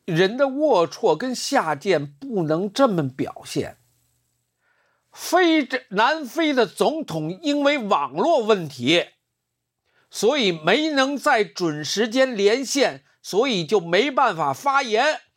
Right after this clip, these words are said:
所以把第一个发言的让给了习近平。呃，这就是我刚才跟大家解释的整个潜台词，就是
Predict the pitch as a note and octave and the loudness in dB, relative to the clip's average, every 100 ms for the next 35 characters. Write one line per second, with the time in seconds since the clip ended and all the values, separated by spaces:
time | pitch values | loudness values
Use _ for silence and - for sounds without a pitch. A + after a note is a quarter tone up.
0 | _ _ _ - G3+ B3+ F3+ F3 - C#4 | _ _ _ -4 -2 0 0 0 0 0
1 | C#4+ D4+ A#3 - C4+ C4+ A3 B3+ B3+ - | 0 2 0 0 0 2 0 0 0 -2
2 | _ _ _ - A#3+ A3+ C#3+ C3+ D3 - | _ _ _ -2 0 0 -2 -2 -2 -4
3 | A3+ C4+ E3+ G#3 C4+ _ _ _ _ _ | -2 -2 0 0 -2 _ _ _ _ _
4 | _ _ _ _ _ _ _ _ _ _ | _ _ _ _ _ _ _ _ _ _
5 | _ _ _ _ _ _ _ _ _ _ | _ _ _ _ _ _ _ _ _ _
6 | _ _ _ _ _ _ _ _ _ _ | _ _ _ _ _ _ _ _ _ _
7 | _ _ _ _ _ _ _ _ - G3 | _ _ _ _ _ _ _ _ -2 2
8 | G3 G3+ - C4 G#3+ G#3+ F#3 E3 G3 F#3+ | 2 0 -2 -2 2 2 2 2 0 0
9 | G3 G#3 G3 E3 F3 F3+ _ _ - E3 | -2 -2 0 0 0 -2 _ _ -8 -2
10 | C3 C3 F3 F3 E3+ _ - C#3+ D3 G3+ | 0 -2 0 -2 -2 _ 0 0 2 4
11 | A3 D3 - E3 F3 D#3+ E3+ - B2 C#3+ | 4 2 2 2 2 0 -2 -2 -4 -4
12 | - D#3 C3 B2 A2 | -2 -2 -2 -4 -8